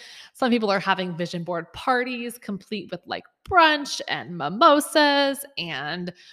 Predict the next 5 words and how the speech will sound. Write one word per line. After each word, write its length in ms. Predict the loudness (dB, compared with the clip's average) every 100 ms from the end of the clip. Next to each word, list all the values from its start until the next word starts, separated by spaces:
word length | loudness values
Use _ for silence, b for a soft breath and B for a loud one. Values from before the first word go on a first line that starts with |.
| B B B B B -12
crystals 600 | -4 -4 -2 0 0 0
and 380 | -2 -2 -4 -4
Reiki 680 | -2 -2 -2 -2 0 0 0
balancing 800 | -4 -4 -6 -6 -6 -6 -8 -8
and 640 | -8 -6 -4 -4 -6 -10